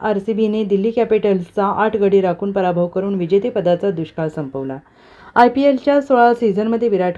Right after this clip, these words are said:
कोहली आणि ब्रिगेड जे करू शकले नाही, ते स्मृती मंधानाच्या नेतृत्वाखालील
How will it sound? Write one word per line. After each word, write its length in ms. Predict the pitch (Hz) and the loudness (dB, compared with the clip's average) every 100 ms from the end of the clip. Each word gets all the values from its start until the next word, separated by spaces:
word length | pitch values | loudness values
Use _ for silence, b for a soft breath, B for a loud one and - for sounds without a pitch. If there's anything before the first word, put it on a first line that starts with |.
| - | -2
कोहली 260 | 190 214 | 0 0
आणि 220 | 233 190 | 0 -2
ब्रिगेड 400 | 185 175 180 185 | -2 0 2 2
जे 240 | 175 175 214 | 0 -4 -4
करू 240 | 214 180 | 0 -2
शकले 300 | 175 196 196 | -2 -2 -2
नाही, 140 | 202 220 | -2 -4
ते 100 | 240 | -4
स्मृती 500 | 226 - 185 170 214 | -4 -4 -6 -4 -6
मंधानाच्या 640 | 240 190 170 214 240 196 190 | -4 -2 0 0 0 -2 -2
नेतृत्वाखालील 840 | 165 165 185 202 226 208 170 156 | -2 -4 -4 -2 -2 0 -2 -4